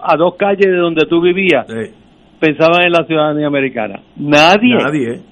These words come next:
Speaker 1: Y
Speaker 2: Nadie.
Speaker 1: cuando tú ibas a la escuela, y yo iba a la escuela,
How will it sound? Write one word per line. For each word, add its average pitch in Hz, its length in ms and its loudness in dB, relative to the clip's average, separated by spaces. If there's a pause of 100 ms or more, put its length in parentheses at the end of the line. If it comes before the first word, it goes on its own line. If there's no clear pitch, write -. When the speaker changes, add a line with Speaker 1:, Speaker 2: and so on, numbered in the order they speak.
(1080)
Speaker 1:
Y - 40 -12
Speaker 2:
Nadie. 139 160 2
Speaker 1:
cuando 175 280 4
tú 170 160 2
ibas 220 260 4
a - 40 -2
la 226 100 -4
escuela, 214 540 0
y 160 140 -8
yo 170 140 -2
iba 220 180 0
a - 20 -2
la 214 100 -4
escuela, 190 440 -4